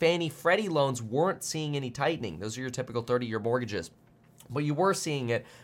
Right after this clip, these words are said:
in non-conventional residential mortgages, so more commercial style residential mortgages, your non-thirty-year fixed rate mortgages.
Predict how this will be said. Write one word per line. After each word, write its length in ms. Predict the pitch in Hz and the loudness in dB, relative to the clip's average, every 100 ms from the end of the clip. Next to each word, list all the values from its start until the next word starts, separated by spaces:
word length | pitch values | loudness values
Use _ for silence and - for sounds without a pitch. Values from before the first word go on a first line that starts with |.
| - | 0
in 180 | 123 | 4
non-conventional 960 | 123 135 131 127 120 127 139 139 131 110 | 6 6 6 0 0 2 2 0 -4 -4
residential 640 | 104 104 98 98 92 101 | 0 -2 0 -4 -2 -4
mortgages, 580 | 92 95 92 90 90 - | -4 -6 -6 -6 -8 -8
so 140 | - 107 | -4 -2
more 200 | 107 104 | -2 -2
commercial 500 | 110 107 113 113 104 | -4 -2 -2 -4 -8
style 540 | - 101 110 104 65 - - | -4 0 2 0 -4 -12 -6
residential 520 | 117 117 107 98 - | 0 0 0 -4 -4
mortgages, 500 | 92 87 90 - 71 | -6 -6 -8 -8 -8
your 120 | - 104 | -6 -2
non-thirty-year 800 | 104 104 101 98 98 90 85 78 | 2 4 4 0 -4 -4 -6 -8
fixed 260 | 80 - | -10 -12
rate 120 | - 87 | -10 -10
mortgages. 500 | 82 85 80 71 | -10 -12 -14 -16